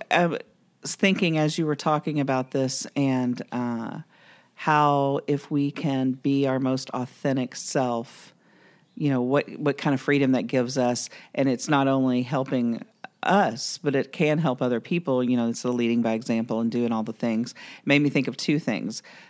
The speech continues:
This one quote that I read on Instagram, like, a bazillion years ago.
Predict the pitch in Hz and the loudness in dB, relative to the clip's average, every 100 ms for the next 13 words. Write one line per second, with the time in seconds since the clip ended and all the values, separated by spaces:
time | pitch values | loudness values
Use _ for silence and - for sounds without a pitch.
0 | _ - - - 151 151 147 135 131 156 | _ -20 -16 -2 0 0 2 2 2 2
1 | 127 131 135 135 131 117 - 113 120 120 | 2 2 0 0 0 0 -2 -2 0 0
2 | 113 - 123 - 120 113 110 113 110 117 | -2 -2 -4 -4 -4 -2 -2 -4 -6 -6
3 | 110 117 113 120 113 110 110 110 110 | -4 -2 -2 -2 -2 -2 -4 -6 -8